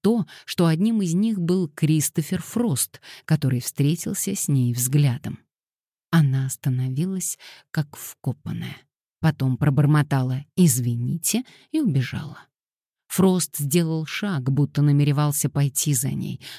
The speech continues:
но кто-то преградил ему дорогу. Амелия так хотела,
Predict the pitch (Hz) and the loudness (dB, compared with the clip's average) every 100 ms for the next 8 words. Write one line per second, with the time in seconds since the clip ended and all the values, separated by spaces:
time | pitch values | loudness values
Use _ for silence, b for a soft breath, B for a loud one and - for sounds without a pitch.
0 | - 160 139 - - 233 262 262 247 208 | -2 0 0 -2 -4 -4 -4 -6 -4 0
1 | 147 147 131 135 143 143 139 147 127 139 | 2 2 2 0 2 2 2 0 0 -6
2 | 160 - _ _ b b 147 151 160 165 | -10 -12 _ _ b b 0 2 2 2
3 | 151 139 139 - - 160 - 139 131 - | 0 -2 -4 -8 -6 -6 -4 -6 -4 -4
4 | 202 165 131 | -2 -2 -2